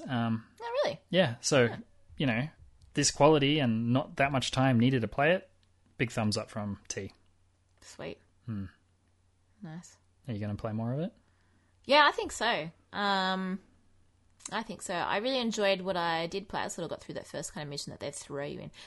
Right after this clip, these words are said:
Speaker 2: That's what I liked about it is, you know, straight away you're not just swinging through the city being like, "Woohoo, this is a good time."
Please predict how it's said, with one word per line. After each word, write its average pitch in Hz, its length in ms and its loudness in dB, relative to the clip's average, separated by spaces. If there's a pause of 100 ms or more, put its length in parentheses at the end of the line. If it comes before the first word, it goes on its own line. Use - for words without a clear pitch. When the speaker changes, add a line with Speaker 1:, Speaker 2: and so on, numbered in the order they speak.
Speaker 2:
That's - 200 0
what 214 60 -2
I 226 120 4
liked 254 280 0
about 226 260 0
it 320 120 -4
is, 190 200 -8
you 180 80 -4
know, 156 120 -4
straight 269 280 -2
away 214 140 2
you're 196 80 -2
not - 160 -2
just 185 200 -10
swinging 180 260 -4
through 175 160 -6
the 175 60 -6
city 175 260 -8
being 160 180 -8
like, 175 240 -8
"Woohoo, 440 340 -2
this 349 160 -10
is 339 120 -8
a 320 40 -10
good 320 140 -8
time." 311 220 -8